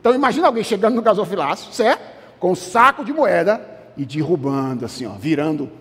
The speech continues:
o saco de moeda lá dentro. E a, e a moeda vai tilintando e fazendo barulho lá dentro. Jesus vê um monte de gente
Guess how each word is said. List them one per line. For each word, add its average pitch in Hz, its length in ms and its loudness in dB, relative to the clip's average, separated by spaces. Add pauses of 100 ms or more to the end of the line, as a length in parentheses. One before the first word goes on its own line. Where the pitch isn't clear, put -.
(300)
o 123 80 -18
saco 135 360 -4
de 117 100 -8
moeda 117 360 -6
lá 117 140 -10
dentro. 107 400 -14
E 113 60 -10
a, 113 100 -12 (100)
e 123 140 -4
a 127 60 -4
moeda 135 320 -4
vai 135 220 -4 (220)
tilintando 143 680 -4
e 139 40 -8
fazendo 127 440 -8
barulho 117 440 -4
lá 104 140 -4
dentro. 95 400 -16 (1200)
Jesus 165 300 -4
vê 208 60 4
um 165 200 -2
monte 202 280 -2
de 135 80 -10
gente 117 520 -12